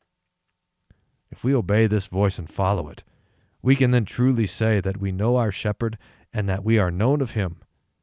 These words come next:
Nor can the devil im-, injure him who heeds and follows the word of the good shepherd.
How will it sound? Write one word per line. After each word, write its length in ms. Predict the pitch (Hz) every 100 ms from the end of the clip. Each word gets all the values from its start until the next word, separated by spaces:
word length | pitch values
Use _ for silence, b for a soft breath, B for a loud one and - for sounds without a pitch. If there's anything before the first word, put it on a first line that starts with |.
| _ b b b
Nor 180 | 131 180
can 180 | 180 139
the 80 |
devil 280 | 113 135 120
im-, 300 | 131 151 156 -
injure 360 | 143 170 143 95
him 260 | 87 101
who 160 | 113 110
heeds 360 | 95 160 139 110
and 160 | 104
follows 440 | - 135 120 110 104
the 100 | 104
word 400 | 120 139 117 -
of 160 | 113 107
the 80 | 110
good 240 | 110 117
shepherd. 460 | 104 147 147 107